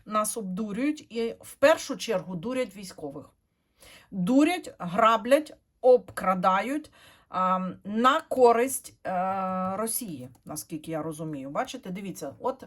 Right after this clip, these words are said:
м, карта вже на дні колоди, тобто це фонова йде карта, енергетично, нас вже попереджають. Це може бути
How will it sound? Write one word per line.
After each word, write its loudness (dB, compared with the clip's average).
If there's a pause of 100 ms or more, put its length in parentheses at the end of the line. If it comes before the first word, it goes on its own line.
м, -12 (300)
карта 0
вже -2 (140)
на 0
дні -2
колоди, -6 (180)
тобто -6
це -6
фонова -2
йде -4
карта, -8 (260)
енергетично, -2 (320)
нас 2
вже -4
попереджають. -6 (240)
Це 0
може 0
бути -14